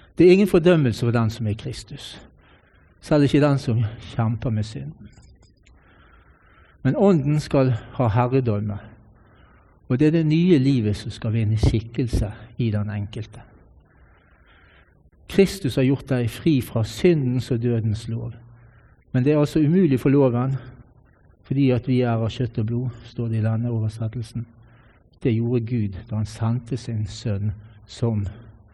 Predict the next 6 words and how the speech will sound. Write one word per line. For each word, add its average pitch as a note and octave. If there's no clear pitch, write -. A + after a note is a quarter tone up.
syndoffer. A#2
Kristus -
er A2
altså A2
dette G#2+
livet, A2